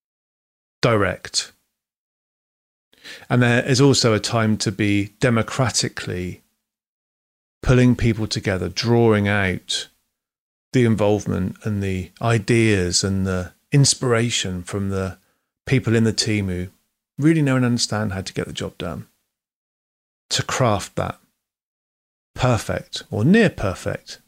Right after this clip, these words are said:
solution. So in any of these scenarios, as a leader, you're accountable.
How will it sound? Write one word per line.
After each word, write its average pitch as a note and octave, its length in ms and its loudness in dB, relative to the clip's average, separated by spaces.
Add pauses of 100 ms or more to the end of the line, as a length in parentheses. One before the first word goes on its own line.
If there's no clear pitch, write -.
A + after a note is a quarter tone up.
solution. - 640 -8 (2250)
So E3 340 4
in G3 140 4
any A3 220 8
of F3 140 4
these D#3 480 4 (360)
scenarios, G#2+ 1120 2
as B2 80 2
a C#3+ 80 6
leader, C3 640 4 (1300)
you're E3 560 6
accountable. A#2 760 0